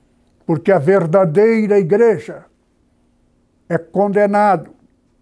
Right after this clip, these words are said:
é pecado, pedir dinheiro do povo.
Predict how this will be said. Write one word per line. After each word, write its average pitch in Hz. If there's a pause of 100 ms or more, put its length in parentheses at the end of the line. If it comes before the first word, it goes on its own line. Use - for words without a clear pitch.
(260)
é 156
pecado, 196 (1200)
pedir 190
dinheiro 202
do 196
povo. 202